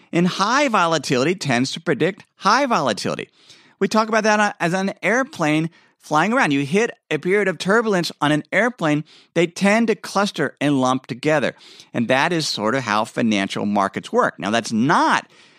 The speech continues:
what's assumed with modern portfolio theory. A normal distribution does not assume clustering and clumping, but that is, in fact, is what happens. And so I just assumed,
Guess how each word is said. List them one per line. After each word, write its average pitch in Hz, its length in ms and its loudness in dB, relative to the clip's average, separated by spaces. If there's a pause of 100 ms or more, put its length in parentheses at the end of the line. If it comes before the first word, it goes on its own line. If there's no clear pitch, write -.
(140)
what's 143 220 0
assumed 143 480 2
with 117 180 -2
modern 113 380 2
portfolio 202 580 0
theory. 98 460 -2 (240)
A 131 80 -2
normal 226 600 2
distribution 185 640 -2
does 151 160 -4
not 185 440 0
assume 180 640 0 (640)
clustering 180 600 0
and 147 160 0
clumping, 135 480 0
but 107 200 -4
that 185 300 0
is, 143 260 -2
in 135 100 -2
fact, 107 420 -2 (380)
is 120 200 -2
what 98 240 2 (360)
happens. - 600 -2 (400)
And 147 140 -4
so 180 240 0 (100)
I 233 200 0
just 202 400 -2
assumed, 202 720 0